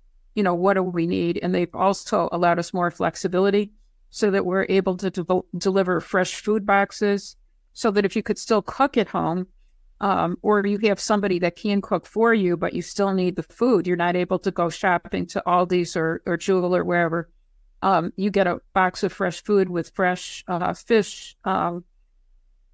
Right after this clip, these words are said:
beef and chicken, as well as all the vegetables. And then we include menus and, um, even recipes in some cases. So that was that story of advocacy. Now with the caregiver program,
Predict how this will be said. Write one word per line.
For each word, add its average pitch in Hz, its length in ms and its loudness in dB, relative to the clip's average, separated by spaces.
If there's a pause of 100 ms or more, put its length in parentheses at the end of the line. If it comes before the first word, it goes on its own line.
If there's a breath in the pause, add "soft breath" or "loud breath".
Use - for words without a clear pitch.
(100)
beef 202 400 0
and 185 200 0
chicken, 208 560 0
as 185 200 -2
well 180 180 2
as 180 120 -2
all 175 160 2
the 180 80 -8
vegetables. 180 720 -4
And 185 200 -2
then 180 140 0
we 180 120 0
include 180 500 2
menus 175 760 0
and, 170 480 -2
um, 170 420 -4 (320)
even 190 260 2
recipes 165 580 -2
in 170 120 -4
some 160 220 -4
cases. 151 520 -6 (720)
So 214 220 4
that 208 280 0
was 196 200 0
that 196 180 2
story 185 320 -2
of 175 100 -2
advocacy. 175 760 0
Now 190 200 2
with 185 140 0
the 170 80 -4
caregiver 202 560 0
program, 180 640 0